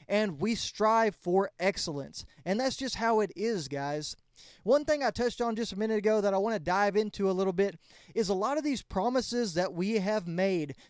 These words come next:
that we have to keep, like it talks about in that second line of that poem in the last stanza. The person we've made those promises to is ourselves.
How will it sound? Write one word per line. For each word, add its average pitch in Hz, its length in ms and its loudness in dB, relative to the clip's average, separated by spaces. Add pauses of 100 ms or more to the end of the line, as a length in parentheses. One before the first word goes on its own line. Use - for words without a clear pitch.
that 165 180 0
we 196 200 0
have 220 300 -2
to 190 100 -6
keep, - 420 -2 (240)
like 175 200 -2
it 170 100 -6
talks 226 300 0
about 190 340 2 (200)
in 226 220 0
that 208 180 2
second 208 380 -4
line 196 440 0
of 160 140 -4
that 170 260 -2
poem 190 360 -2
in 156 60 -4
the 156 100 0
last 175 360 -2
stanza. 175 540 -4 (1400)
The 220 80 -2
person 277 560 -2
we've 226 180 -4
made 220 180 0
those 196 180 -4
promises 190 580 -6
to 180 360 2
is 190 380 4
ourselves. 165 960 -4